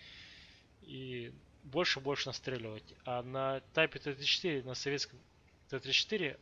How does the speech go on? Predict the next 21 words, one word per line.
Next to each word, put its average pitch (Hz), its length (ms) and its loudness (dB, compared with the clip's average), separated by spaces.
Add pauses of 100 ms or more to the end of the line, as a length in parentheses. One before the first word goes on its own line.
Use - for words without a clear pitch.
у-, 139 60 -6
э, 120 420 -6
В 117 100 -2
Н 139 140 2
восемь 160 300 2
очень 143 180 2
хорошо - 280 0
поднимается, 143 580 -4
если - 180 -2
вы 123 80 -4
можете 131 340 0
настреливать 123 580 -4
там, 104 200 -8 (840)
э, 110 440 -8
там, 104 140 -10
не 110 60 -8
знаю, 110 300 -8
от 127 140 -4
ш-, - 140 4
от - 180 -4
шестисот - 640 2